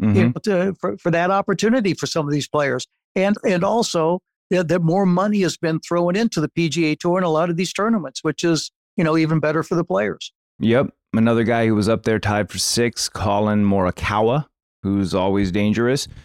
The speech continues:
Speaker 2: And then a guy
Speaker 1: Yep.
Speaker 2: I really like, who I think has major potential down the road, is Theegala. You know, he's got a
Speaker 1: Yeah.
Speaker 2: smooth swing. I really like
Speaker 1: Yep.
Speaker 2: his swing. I follow him on Instagram and just, just so I can see his,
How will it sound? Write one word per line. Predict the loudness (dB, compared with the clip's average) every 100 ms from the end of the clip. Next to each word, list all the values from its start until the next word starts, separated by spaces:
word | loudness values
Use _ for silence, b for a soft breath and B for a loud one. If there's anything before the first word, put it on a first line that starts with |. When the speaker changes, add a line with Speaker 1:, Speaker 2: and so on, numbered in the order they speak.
| B _ 0
Speaker 2:
And | 2
then | 2
a |
guy | 2 2 0
Speaker 1:
Yep. | 0
Speaker 2:
I |
really | 2 2 2
like, | 0 -2 -6 -6
who | -2
I | -2
think | -2 -2 -2 -2
has | -2 0 0 2
major | 2 2 0 -2
potential | -4 -2 -2 -2 -2
down | 0 0
the | 2
road, | 2 2 2 0
is | 0 -2 -4 -10
Theegala. | -6 -2 0 0 -4 -8 _ -4
You | 0 2
know, | 4
he's | 2 2
got | 0 0
a | 2
Speaker 1:
Yeah. | 2
Speaker 2:
smooth | 0 0 2 4 4 2 2
swing. | -2 -4 -2 -4 -4 -10 -10 -4
I |
really | -2 0 2 2 2
like | 2 2
Speaker 1:
Yep. | 0
Speaker 2:
his | -2 -2
swing. | -2 -4 -2 -2
I | -2
follow | -2 -2 0
him | 2 2
on | 0
Instagram | 0 -2 -2 0 0 0
and | 0 -2
just, | -4 -6
just | -6 -2
so | -2
I |
can | -2
see | -4 -2
his, | -2 -4